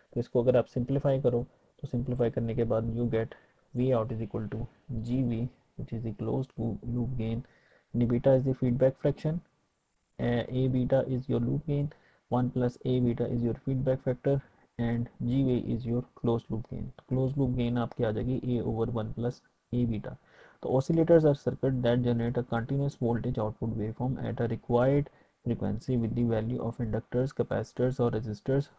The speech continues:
forming a frequency selective L C resonant tank circuit। ये आगे हम देखेंगे एल सी resonant tank circuit क्या होता है, and the feedback network। This feedback network is an attenuation network which has a gain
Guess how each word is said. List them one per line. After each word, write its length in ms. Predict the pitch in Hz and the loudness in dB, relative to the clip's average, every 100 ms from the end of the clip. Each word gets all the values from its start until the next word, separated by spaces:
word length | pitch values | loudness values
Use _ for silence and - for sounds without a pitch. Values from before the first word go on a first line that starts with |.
| - | -4
forming 340 | 113 113 120 - | -2 -2 -4 -4
a 260 | - 78 131 - _ _ - | -6 -4 -6 -10 _ _ -8
frequency 420 | 123 120 127 147 | -2 -2 -2 -4
selective 560 | - 117 104 - 123 - | -2 -2 -2 -2 -2 -2
L 240 | 123 143 156 | 0 0 0
C 240 | - 127 117 - _ - | -2 -2 -2 -4 _ -2
resonant 520 | 117 123 120 123 127 - | -2 0 0 -2 -4 0
tank 320 | 143 143 - | 2 0 -2
circuit। 280 | 107 - - - _ _ _ 120 | -8 -10 -16 -18 _ _ _ -2
ये 80 | 120 | 0
आगे 140 | 120 | 2
हम 160 | 131 120 | 0 -2
देखेंगे 320 | 104 123 135 | -2 0 0
एल 280 | 120 131 135 | 0 0 0
सी 200 | - 131 | 0 2
resonant 460 | 113 113 127 123 - | 2 0 0 -2 0
tank 260 | 135 139 | 2 2
circuit 280 | 143 135 104 | -2 -6 -8
क्या 100 | - | -6
होता 180 | - - | -8 -10
है, 100 | - - - - - | -12 -14 -20 -20 -6
and 200 | 117 120 | -2 0
the 60 | 117 | 0
feedback 500 | 127 123 120 120 120 _ - | 0 2 4 2 0 _ -6
network। 360 | 117 101 - - _ _ _ _ | -4 -4 -12 -18 _ _ _ _
This 200 | 160 175 - | 4 4 4
feedback 400 | 165 160 151 151 143 | 2 4 4 4 2
network 440 | 123 131 127 123 135 | 0 2 2 2 -2
is 80 | |
an 120 | 123 123 123 | 0 -2 -2
attenuation 600 | 120 120 123 120 - 143 | -4 -2 0 0 -2 -2
network 360 | 120 101 123 123 - _ | -2 -4 -4 -4 -6 _
which 160 | 131 127 | -6 -4
has 260 | - 131 131 127 | 0 0 0 0
a 100 | 127 | 0
gain 400 | 123 120 113 | 2 2 0